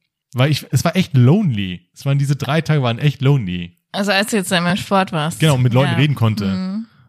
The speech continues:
Speaker 1: Weil du halt
Speaker 2: Aber was war mit deiner Familie?
Speaker 1: Ja, die waren zum, die waren am ersten Tag auch gar nicht da, alle. Die waren irgendwie auch unterwegs.
Speaker 2: Okay.
Speaker 1: Und am zweiten Tag, ja, hätte ich machen können, aber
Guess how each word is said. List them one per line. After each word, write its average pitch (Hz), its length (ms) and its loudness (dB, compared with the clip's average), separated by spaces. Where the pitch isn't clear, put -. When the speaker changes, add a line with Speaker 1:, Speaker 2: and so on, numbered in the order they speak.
Speaker 1:
Weil 95 680 -12
du 117 180 -4
halt 98 180 -8
Speaker 2:
Aber 180 180 0
was 220 200 -2
war 240 100 0
mit 226 140 -2
deiner 208 240 0
Familie? 202 840 -4
Speaker 1:
Ja, 120 340 -2
die 123 160 2
waren 143 200 2
zum, 120 180 -6
die 110 80 -2
waren 110 100 -2
am 98 60 -8
ersten 117 200 -8
Tag 104 100 -2
auch 127 120 0
gar 87 120 -8
nicht 87 160 -12
da, 87 240 -12
alle. 90 220 -10
Die 92 140 -10
waren 98 80 -8
irgendwie 98 160 -10
auch 104 80 -8
unterwegs. 90 640 -12
Speaker 2:
Okay. 202 340 -6
Speaker 1:
Und 101 80 -2
am 104 120 -4
zweiten 110 280 -4
Tag, - 340 -6
ja, 107 420 0
hätte 107 160 -4
ich - 160 -14
machen 110 340 -12
können, 123 260 -4
aber 104 520 -4